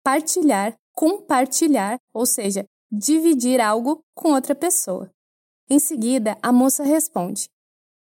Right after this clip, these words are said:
"On peut voir un logement entier au lieu d'une chambre." A gente pode ver um apartamento inteiro ao invés de um quarto. Já deu pra ver que ela não quer ficar dividindo um quarto apertado com a amiga, né?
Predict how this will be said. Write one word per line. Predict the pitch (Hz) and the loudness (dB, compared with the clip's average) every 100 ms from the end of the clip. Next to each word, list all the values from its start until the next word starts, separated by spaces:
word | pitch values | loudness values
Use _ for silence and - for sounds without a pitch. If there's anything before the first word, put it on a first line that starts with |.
| _ _ | _ _
"On | 330 | -2
peut | 330 330 370 | 0 0 0
voir | 247 208 202 254 | 0 0 0 0
un | 262 | 0
logement | 226 214 214 226 208 233 | 2 0 0 -2 -2 -2
entier | - 302 359 - 226 214 277 - | 0 0 0 -4 -4 -4 -6 -4
au | 240 | -2
lieu | 233 240 | 0 0
d'une | 220 294 | 2 2
chambre." | 359 269 214 214 - - _ _ _ | 2 -2 -2 -4 -10 -16 _ _ _
A | - 247 | -2 2
gente | 285 294 | 4 2
pode | - 285 254 254 | 0 0 2 0
ver | 247 | 0
um | 262 | 0
apartamento | 254 247 240 240 233 247 | 0 -2 -2 -2 0 2
inteiro | 311 311 208 226 254 _ _ | 2 0 -2 -4 -8 _ _
ao | 254 | 2
invés | 277 247 208 | 4 4 2
de | 202 | 2
um | 269 | 0
quarto. | 277 180 - - - _ _ _ _ | 0 -6 -8 -16 -18 _ _ _ _
Já | 233 240 | 2 2
deu | 220 240 | 2 0
pra | 254 302 | 2 0
ver | 233 220 285 - - | 2 0 -2 -6 -2
que | 285 | 0
ela | 226 226 | 2 2
não | 226 233 330 | 2 2 2
quer | 370 311 | 0 0
ficar | 320 320 285 | 0 0 0
dividindo | 254 269 254 208 220 247 | 2 2 0 -2 0 2
um | 302 | 2
quarto | - 196 202 | 0 -2 -2
apertado | 233 254 262 208 196 | -2 -2 -2 -4 -4
com | - | -2
a | 311 | 0
amiga, | 320 214 185 | 0 0 -2
né? | 185 226 240 | -2 -2 -4